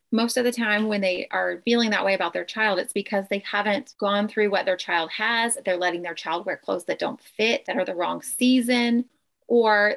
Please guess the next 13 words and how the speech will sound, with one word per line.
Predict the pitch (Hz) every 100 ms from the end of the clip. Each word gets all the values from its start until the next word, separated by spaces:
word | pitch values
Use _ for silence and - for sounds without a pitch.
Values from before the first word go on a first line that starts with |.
| 196
that | 214 202 -
are | 190 190 180 -
ruined, | 190 202 - 240 233
like | 190 175 - - _ _ -
big | 190 175
giant | 185 165 -
rips | 220 233 -
in | 208
them, | 202 190 190
stains, | - - 208 196 185 185 - -
paint | 208 196 190
on | 180 180
them, | 175 170